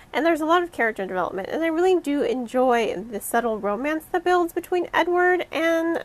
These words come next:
Pandora. She's very more pr-, she's more practical, you know. That's how she sounds. And that's why I say she sounds a little bit dry.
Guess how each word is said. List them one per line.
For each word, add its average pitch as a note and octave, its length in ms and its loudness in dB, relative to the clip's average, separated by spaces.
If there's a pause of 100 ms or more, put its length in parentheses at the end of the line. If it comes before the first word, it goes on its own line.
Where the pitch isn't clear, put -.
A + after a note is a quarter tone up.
Pandora. D#4+ 500 4 (320)
She's A4+ 300 4
very G4 220 4
more F4 220 4
pr-, - 260 -14
she's G4+ 500 0
more C#4+ 220 2
practical, - 680 -2 (280)
you A3+ 100 -4
know. G3+ 260 0 (580)
That's D4 240 4
how E4 180 6
she D4+ 240 -4
sounds. G#3 640 4
And C4+ 100 -2
that's C#4+ 200 -2
why F4 80 4
I D#4+ 80 0
say C4+ 160 -2
she B3 120 -6
sounds A3+ 240 -4
a G#3+ 60 -6
little G#3 140 -2
bit - 180 -12
dry. F3 640 2